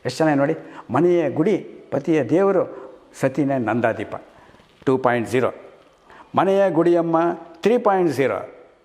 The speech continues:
"ಮನೆಯ ಗುಡಿಯಮ್ಮ, ಸತಿಯೇ ನಂದಾದೀಪ."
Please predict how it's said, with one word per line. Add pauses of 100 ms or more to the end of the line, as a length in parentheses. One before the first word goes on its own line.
(640)
"ಮನೆಯ
ಗುಡಿಯಮ್ಮ, (280)
ಸತಿಯೇ
ನಂದಾದೀಪ."